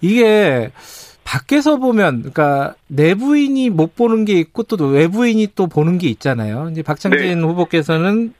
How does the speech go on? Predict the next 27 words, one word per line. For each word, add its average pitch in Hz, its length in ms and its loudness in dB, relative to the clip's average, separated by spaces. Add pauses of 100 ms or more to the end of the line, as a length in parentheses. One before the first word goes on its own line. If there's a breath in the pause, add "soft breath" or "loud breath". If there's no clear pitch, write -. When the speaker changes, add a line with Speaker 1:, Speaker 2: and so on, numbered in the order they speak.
(140)
Speaker 1:
당에 165 380 0
들어가신 165 520 -2
지가 165 380 -6
그래도 175 500 -2
상대적으로 208 500 -4
짧으니까 208 680 -6
아마 160 160 -4
내부 170 260 -2
문제를 196 560 0 (360 soft breath)
더 202 80 -6
정확하게 240 460 0
보실 220 340 -2
수도 - 180 -6
있을 185 220 -4
것 214 100 0
같아요. 185 280 -2
어떤 311 320 2
문제가 269 300 2
있습니까, 165 460 -4
정의당에? 147 560 -4 (440)
Speaker 2:
네, 185 140 4
맞습니다. 135 500 0 (320)
예, 139 280 0
현재 208 640 2
정의당의 143 920 0
위기는, 135 380 -10 (320)
Speaker 1:
네. 131 240 -4